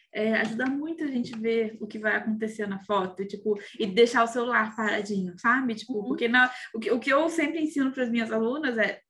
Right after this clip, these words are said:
Speaker 1: fixa o seu celular, aí você vai montar o cenário com base no que você tá vendo no celular, porque o que a gente
Speaker 2: Uhum.
Speaker 1: tá vendo é muito diferente do que o que a câmera tá vendo. E a
Speaker 2: Sim.
Speaker 1: gente só vai aprender a usar o nosso celular, especialmente o nosso celular, se a gente enxergar através da lente do celular.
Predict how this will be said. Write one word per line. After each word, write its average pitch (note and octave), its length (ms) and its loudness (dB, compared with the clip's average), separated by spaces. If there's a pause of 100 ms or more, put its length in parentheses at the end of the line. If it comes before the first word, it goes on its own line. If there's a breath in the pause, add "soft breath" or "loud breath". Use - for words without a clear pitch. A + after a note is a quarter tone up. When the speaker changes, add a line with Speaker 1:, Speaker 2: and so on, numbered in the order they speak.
Speaker 1:
fixa A#3 340 -8
o - 20 -6
seu E4 140 -4
celular, C#4 560 0
aí A3 120 4
você A3 120 -6
vai A3+ 120 4
montar B3 480 2 (320 loud breath)
o B3+ 120 -2
cenário C4+ 560 6
com D4 100 -10
base C4 260 4
no C#4 60 -6
que B3+ 80 -10
você C#4 140 -12
tá C#4 100 -6
vendo D4 160 -2
no D#4 80 -4
celular, F4 400 4
porque A#3 160 -6
o C#4+ 60 4
que F4 40 2
a E4 40 2
gente C#4+ 180 2
Speaker 2:
Uhum. D#4 60 0
Speaker 1:
tá D#4+ 80 2
vendo C#4 220 0
é C#4 40 0
muito D4 180 -4
diferente D4 540 0
do D4 60 -4
que D4 100 -4
o C#4+ 60 -8
que D4 80 -8
a C#4 40 -6
câmera B3+ 320 -2
tá A3+ 140 -2
vendo. F3 260 -4 (320 loud breath)
E B3 120 -2
a C#4 40 2
Speaker 2:
Sim. C4 100 0
Speaker 1:
gente C4 100 0
só C4 80 0
vai B3+ 240 6
aprender F4 400 0
a A#3+ 60 2
usar A#3+ 200 2
o A#3 80 0
nosso C4+ 240 -4
celular, A#3 380 0
especialmente B3 580 0
o A3+ 40 -4
nosso A3 180 -4
celular, G#3 360 -4 (320 loud breath)
se C4 80 -6
a C4 40 0
gente C#4 260 0
enxergar C#4 360 4
através B3 640 2
da A3+ 100 4
lente A3 260 0
do A#3+ 100 -10
celular. A#3 520 -2